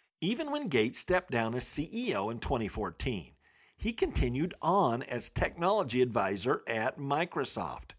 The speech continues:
That's the attention he wanted to continue to be paid to the core business of Microsoft, technology.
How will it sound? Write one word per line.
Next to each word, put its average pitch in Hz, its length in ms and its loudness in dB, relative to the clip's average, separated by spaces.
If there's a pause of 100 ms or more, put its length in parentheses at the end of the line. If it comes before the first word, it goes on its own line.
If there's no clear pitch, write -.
(380)
That's 127 380 0
the 123 160 0
attention 101 400 -6
he 127 100 0
wanted 120 380 2
to 139 80 -2
continue 180 580 -2
to 113 80 -2
be 117 160 0
paid 120 580 0 (300)
to 151 160 2
the 127 140 4
core 127 360 4
business 165 680 2
of 95 160 -2
Microsoft, 92 880 -4 (440)
technology. 95 800 -2